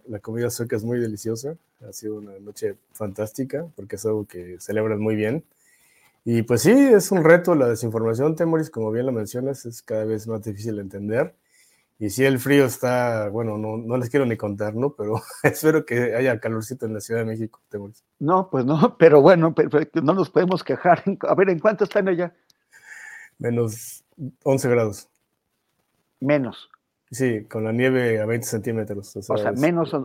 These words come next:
Speaker 2: once grados bajo cero.
Speaker 1: Sí, bajo cero, sí.
Speaker 2: Ajá, sí,
Speaker 1: Pero
Speaker 2: porque
Speaker 1: la gente
Speaker 2: ahí
Speaker 1: debe
Speaker 2: está
Speaker 1: saber
Speaker 2: cerca.
Speaker 1: que, que a, a esas temperaturas no se siente el frío, el, el frío se siente entre los cero y los unos grados. No sé por qué, me han explicado que es por la humedad, pero bueno.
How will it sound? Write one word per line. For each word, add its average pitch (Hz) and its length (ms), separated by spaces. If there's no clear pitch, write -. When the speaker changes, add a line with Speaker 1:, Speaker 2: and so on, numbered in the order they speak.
Speaker 2:
once 165 240
grados 156 300
bajo 131 240
cero. 139 320
Speaker 1:
Sí, 117 240
bajo 104 220
cero, 107 220
sí. 110 200
Speaker 2:
Ajá, 120 300
sí, 147 80
Speaker 1:
Pero - 60
Speaker 2:
porque 120 180
Speaker 1:
la 127 60
gente 160 200
Speaker 2:
ahí 190 40
Speaker 1:
debe 190 80
Speaker 2:
está 180 160
Speaker 1:
saber 180 200
Speaker 2:
cerca. 185 80
Speaker 1:
que, 135 460
que 113 340
a, 120 40
a 139 220
esas 131 160
temperaturas 143 640
no 143 120
se - 80
siente 147 260
el 120 80
frío, 131 340
el, 110 140
el 110 140
frío 139 180
se 143 80
siente 131 380
entre 104 420
los 101 160
cero 127 400
y 110 140
los 104 180
unos 113 200
grados. 104 360
No 127 60
sé 123 100
por 110 240
qué, 143 220
me 120 120
han 123 40
explicado 113 440
que 110 80
es - 60
por 107 120
la 101 60
humedad, 110 360
pero 101 160
bueno. 95 220